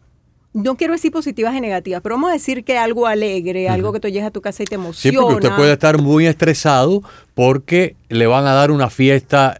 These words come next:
Speaker 2: esta noche. Entonces usted está estresado, pero es un estrés que no hace daño.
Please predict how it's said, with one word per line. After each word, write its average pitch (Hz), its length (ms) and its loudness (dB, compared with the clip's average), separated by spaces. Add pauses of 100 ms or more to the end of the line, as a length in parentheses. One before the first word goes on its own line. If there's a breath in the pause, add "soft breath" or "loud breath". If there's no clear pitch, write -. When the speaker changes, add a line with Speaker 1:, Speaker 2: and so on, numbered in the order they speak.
Speaker 2:
esta 110 300 -2
noche. 139 360 2
Entonces 101 260 -2
usted 120 120 0
está 143 140 0
estresado, 160 560 2
pero 113 180 2
es 110 60 0
un 139 120 0
estrés 143 480 -2
que 143 140 -2
no 127 240 2
hace 110 280 -2
daño. 120 460 0